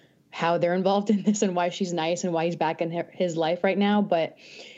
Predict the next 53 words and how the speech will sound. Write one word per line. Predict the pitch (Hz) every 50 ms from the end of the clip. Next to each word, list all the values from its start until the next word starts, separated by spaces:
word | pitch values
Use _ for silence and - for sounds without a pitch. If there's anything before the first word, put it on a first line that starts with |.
| -
you | - 185 175
know, | 165 151 147 147 143 - -
on | - 254 254
a | 226
personal | 202 190 180 170 - 175 165 165
note | 160 156 151 147
too, | - - 170 160 156 160
like, | 151 147 151 147 -
I'm, | 160 165 175 175 170 160 -
I'm | 160 160 170 170
in | 165 165
a | 156
similar | - - 160 160 151
situation | - - 160 151 151 151 156 151
with | 147 147 143 151
my | 151 147 151 151
dad. | 147 151 143 143 143 143 139 143
So | - 151 139 143 - - - - - - -
it | 175
was | 165 165 -
kinda | - 185 175 180 175
nice | 165 147 156 156 -
to | 170
see | 147 175
that | 156 160 139 -
play | - 170 156
on | 147 147 151
screen | 147 - - - 156 156 160 165
because | 160 156 170 160
I | 151 147
think | - - 156 160 156 - -
w-, | 135 127 - -
the | - 165 160
older | 151 151 156 156 165 165
you | 165 160 160 156
get, | 151 - 160 147 147 - -
the | - 156
more | 151 147 147 147 147
you | 151 151 151
wanna | 147 143 143
connect | 139 - 156 139 139 135 -
with | 151 143 -
your | 143
parents | - - 151 143 143 147 156 160 170 160 -
and | 165 147 143 147 143 - - - - - - - - -
the | 190 175
more | 170 160 151 147
you're | 151 156
trying | 156 165 156
to | 151
figure | 143 170 151 147 147
out, | 143 147 143 143 95
like, | 135 147 139 139 -